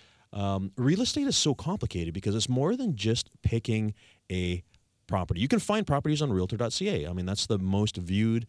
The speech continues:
real estate, real estate resource that is out there. You all know that, uh, real estate, uh, realtor dot C A has all of the properties posted in Victoria's M L S, M L S system for sale. There's photos there, there's details,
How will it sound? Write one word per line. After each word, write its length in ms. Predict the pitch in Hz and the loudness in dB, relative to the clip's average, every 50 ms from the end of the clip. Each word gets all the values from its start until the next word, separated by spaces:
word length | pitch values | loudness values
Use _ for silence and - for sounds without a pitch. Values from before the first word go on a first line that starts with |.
| - - _ _ _ | -10 -20 _ _ _
real 160 | - 98 98 | -4 -2 -2
estate, 320 | 110 104 - 117 101 101 - _ _ _ | -2 -2 0 -2 -2 -2 -4 _ _ _
real 180 | 101 104 113 | -2 -2 0
estate 260 | 117 - - 104 98 - - _ | 0 0 -2 -2 -4 -4 -10 _
resource 520 | - 101 104 110 110 - - 98 95 - - | -4 0 0 2 2 2 0 0 -2 -2 -2
that 140 | - 85 85 | -4 -6 -6
is 120 | 82 - - - | -6 -8 -4 -2
out 180 | 101 110 - - | -2 -2 -2 -2
there. 280 | 110 107 107 110 120 131 - - - - - - - - | -2 -2 0 -2 -4 -4 -8 -16 -20 -20 -20 -20 -14 -8
You 140 | - 95 95 | -4 -4 -2
all 300 | - - 120 143 175 165 | -2 0 0 2 2 2
know 340 | 123 101 82 78 85 95 107 - _ | 2 0 -2 -4 -6 -10 -12 -14 _
that, 320 | - 98 90 87 87 90 - - | -4 -4 -2 -2 -2 -4 -4 -4
uh, 100 | 104 92 | -6 -4
real 160 | 87 92 104 | -2 -2 -2
estate, 320 | 110 - - 104 95 - - _ _ _ _ | -2 -2 0 -2 -2 -2 -4 _ _ _ _
uh, 240 | 101 98 92 92 90 - | -2 -2 0 -2 -2 0
realtor 380 | 101 113 123 123 - 127 131 | 2 2 2 2 2 0 0
dot 180 | 110 107 95 - | 0 0 -2 -2
C 320 | - - 107 92 90 95 | -2 -2 0 0 0 0
A 60 | 107 - - - - - - | -2 -4 -8 -16 -20 -20 -12
has 260 | - 123 123 127 113 - - | -4 0 0 0 0 0 -2
all 340 | 104 110 117 135 147 156 135 | -2 0 0 0 0 0 0
of 200 | - 110 104 101 | 0 -2 -2 -2
the 100 | 101 95 | -2 -4
properties 640 | - - 98 98 98 - 110 101 98 95 90 - - - _ | -4 -4 -4 -4 -4 -4 -4 -2 -2 -2 -2 -4 -6 -8 _
posted 520 | - - 131 143 156 - - 131 110 95 - | -6 -4 -2 -2 -2 -2 -2 -2 -4 -4 -2
in 160 | 104 98 90 | -4 -4 -4
Victoria's 640 | 85 90 - - - - 202 208 208 160 107 90 87 - | -4 -6 -8 -8 -6 -4 -2 0 0 2 0 0 0 -2
M 160 | 107 101 92 | -4 -4 -4
L 120 | 87 85 82 | -4 -4 -6
S, 140 | 82 - - - _ | -6 -8 -10 -10 _
M 140 | - 101 101 | -6 -4 -4
L 100 | 87 87 | -2 -4
S 140 | 85 85 - | -4 -6 -6
system 280 | 92 90 - - 87 82 | -6 -6 -8 -8 -10 -8
for 140 | - - | -8 -6
sale. 380 | 85 - 85 78 73 78 82 - - - - - _ - | -6 -4 -4 -4 -6 -6 -8 -10 -14 -20 -20 -20 _ -12
There's 160 | 78 78 - | -10 -8 -8
photos 480 | - - - 110 113 117 120 113 104 | -8 -2 0 0 2 2 2 0 0
there, 440 | - 110 104 104 107 110 113 117 101 | -2 -2 -2 -2 -2 -2 -2 -4 -4
there's 240 | 85 87 85 82 78 | -6 -6 -8 -8 -6
details, 880 | - 95 98 101 95 - 98 95 95 95 92 95 92 95 95 - - | -6 -4 -4 -4 -4 -4 -4 -4 -2 -4 -4 -4 -4 -4 -4 -4 -6